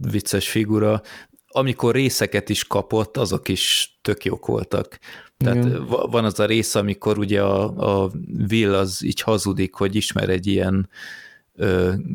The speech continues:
Speaker 1: ilyen gettó
Speaker 2: Jaj.
Speaker 1: költőt, vagy mi a fenét, és akkor így, hát mondják, hogy hát akkor hozd el, és akkor így problémába.
Speaker 2: A Rafael de la Ghetto.
Speaker 1: Az, az, igen. Hú, de jó, hogy
Speaker 2: Igen.
Speaker 1: emlékszel ezekre. És akkor hát elő kellett varázsolni egy ilyen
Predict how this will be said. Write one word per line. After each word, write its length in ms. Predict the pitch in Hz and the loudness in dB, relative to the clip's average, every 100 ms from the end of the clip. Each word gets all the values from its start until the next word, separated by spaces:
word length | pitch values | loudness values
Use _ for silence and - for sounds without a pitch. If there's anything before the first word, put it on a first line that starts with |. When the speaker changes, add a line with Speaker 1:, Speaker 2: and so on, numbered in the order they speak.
| 110 - - - _ - - | -10 -14 -18 -20 _ -6 0
Speaker 1:
ilyen 400 | 92 92 95 - 127 | 0 2 0 -2 0
gettó 200 | 104 147 | 2 4
Speaker 2:
Jaj. 340 | 147 147 143 | 4 6 6
Speaker 1:
költőt, 520 | 139 139 135 101 101 - | 6 4 2 -4 -10 0
vagy 180 | 101 | 2
mi 160 | 98 101 | 4 2
a 60 | 95 | 0
fenét, 520 | - 101 101 110 - | 0 0 2 2 0
és 160 | - | -2
akkor 360 | 104 - 101 98 | -2 0 0 0
így, 160 | 127 - - - - - - - | 0 -8 -20 -20 -20 -20 -20 -6
hát 140 | - | -2
mondják, 340 | 120 113 95 98 | 2 2 2 2
hogy 100 | 110 | 2
hát 120 | 113 | 2
akkor 200 | 131 131 | 0 0
hozd 340 | 123 143 95 | 2 2 2
el, 260 | 101 101 107 | 2 4 4
és 200 | 110 - | 2 0
akkor 320 | 104 - 101 | -4 -2 0
így 400 | 98 98 - - 95 - - 101 110 - | 0 -2 -6 -8 -8 -8 -6 -8 -8 -8
problémába. 840 | - 113 98 98 92 98 98 104 104 | -4 -2 0 0 2 2 2 2 0
Speaker 2:
A 440 | - 131 131 127 | 0 2 4 4
Rafael 500 | 127 135 135 127 127 | 4 2 2 2 4
de 120 | 117 | 2
la 160 | 127 127 | 2 2
Ghetto. 420 | 127 127 147 143 135 | 2 2 2 4 2
Speaker 1:
Az, 440 | 196 156 139 107 101 | 2 4 4 2 2
az, 380 | 104 92 92 - | 2 2 -2 0
igen. 420 | 170 - 104 - - | 0 0 -6 -12 -4
Hú, 260 | 247 247 190 | 0 2 2
de 140 | 101 | 2
jó, 80 | 143 | 2
hogy 80 | 139 | 2
Speaker 2:
Igen. 100 | 143 | 2
Speaker 1:
emlékszel 440 | 143 92 - 98 | 0 -2 -2 -2
ezekre. 240 | 95 101 87 101 - - - | 0 0 0 -2 -4 -12 -6
És 140 | 113 | -2
akkor 180 | 113 123 | 0 0
hát 80 | 117 | 0
elő 200 | 135 107 | 2 2
kellett 220 | - 101 | 2 0
varázsolni 640 | 98 104 98 95 101 98 98 | 2 2 4 4 2 4 2
egy 180 | 98 | 2
ilyen 340 | 104 101 95 | 2 2 2